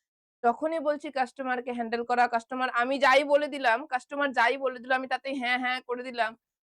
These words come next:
তো গিয়ে লাস্টে, আহ, Jio কোম্পানিরই একটা লস হয়ে গেল। ধরো টাকা রিটার্নই দিয়ে দিতে হলো ওকে। কোনো কারণে কোনো অসুবিধা হয়েছে। তখন Jio কোম্পানিতে টাকাটা রিটার্ন গেল এবং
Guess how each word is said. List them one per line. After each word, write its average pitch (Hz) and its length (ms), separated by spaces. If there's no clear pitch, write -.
তো 247 320
গিয়ে 262 180
লাস্টে, 247 800
আহ, 190 220
Jio 226 320
কোম্পানিরই 262 640
একটা 247 240
লস 233 320
হয়ে 262 160
গেল। 185 200
ধরো 220 360
টাকা 247 260
রিটার্নই 247 400
দিয়ে 226 140
দিতে 185 220
হলো 165 200
ওকে। 151 220
কোনো 208 220
কারণে 196 280
কোনো 202 320
অসুবিধা 185 420
হয়েছে। 156 300
তখন 180 300
Jio 185 200
কোম্পানিতে 202 460
টাকাটা 214 380
রিটার্ন 220 340
গেল 254 160
এবং 247 180